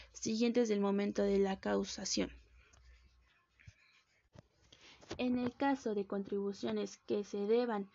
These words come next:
pagar mediante retención, aun cuando quien deba efectuarlas no retenga o no haga pago de la contraprestación relativa, el retenedor estará obligado a entender una cantidad equivalente a la que debe haber retenido.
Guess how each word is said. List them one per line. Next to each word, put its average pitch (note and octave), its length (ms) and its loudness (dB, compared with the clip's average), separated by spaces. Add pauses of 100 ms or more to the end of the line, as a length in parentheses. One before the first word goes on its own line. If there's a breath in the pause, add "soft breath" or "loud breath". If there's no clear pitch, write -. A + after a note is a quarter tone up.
(320 soft breath)
pagar G#3+ 340 2
mediante G3+ 580 -2
retención, G3+ 800 -2 (260)
aun C4+ 480 2
cuando G#3 400 -2
quien G3+ 280 -4
deba G3+ 340 -2
efectuarlas G3 840 -2 (520 soft breath)
no C4 220 6
retenga B3 640 2
o G3+ 60 2
no A3 160 0
haga A3 220 0
pago G#3 340 -4
de F#3+ 100 -4
la F3+ 140 -6
contraprestación F#3+ 1080 -8
relativa, G#3 600 -6 (420 soft breath)
el A#3+ 240 -2
retenedor A#3 680 -2 (920 soft breath)
estará A#3+ 540 0
obligado D#4+ 640 0
a A3 100 -6
entender G#3+ 500 -4
una B3 160 0
cantidad F#3+ 460 -4
equivalente G3+ 840 -6
a G3+ 100 -8
la G3+ 160 -8
que G3 200 -10
debe A3 220 -4
haber G#3 240 -6
retenido. G3+ 500 -6